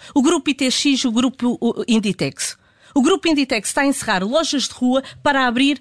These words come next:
lojas em centros comerciais. Não há contratação nenhuma de trabalhadores, sendo lojas de centro comercial a trabalhar com um maior período de funcionamento,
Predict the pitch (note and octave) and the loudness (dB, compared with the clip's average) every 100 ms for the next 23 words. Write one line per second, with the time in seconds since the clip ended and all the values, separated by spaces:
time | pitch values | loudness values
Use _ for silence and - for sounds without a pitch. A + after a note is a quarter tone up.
0 | - _ B3 C#4+ C#4 C#4 - - B3 - | -10 _ 2 2 2 -2 -4 -2 -2 0
1 | C#4+ - - A#3+ - F#3 E3 - - E4+ | -2 -2 -2 -4 -2 -4 -4 -6 -2 0
2 | F4+ F#4+ - F4+ F#4 E4+ E4+ - F4+ D#4 | 2 0 0 -4 -2 -2 -2 0 2 4
3 | D4 D4+ D4+ D4 - C4 B3 C4 B3 D4 | 4 2 0 -4 -6 -4 -2 0 0 0
4 | - - - F4 D4 D4+ E4 D4+ - - | -2 -10 -4 0 2 2 -2 -2 -4 0
5 | C4 - C4+ - - G#3+ D#3+ - - _ | -2 2 0 0 -2 -2 -2 -6 -20 _
6 | - C4+ E4 C#4 B3+ A3+ F3 E3 _ _ | -6 0 0 0 0 0 -2 -6 _ _
7 | A3 G3 G#3 C#4+ F#4 F4+ D#4+ D#4+ - D#4 | 0 2 2 2 0 -2 -4 -4 -2 -2
8 | - D4+ C#4+ C#4 B3+ B3 - | 0 0 2 4 2 0 -6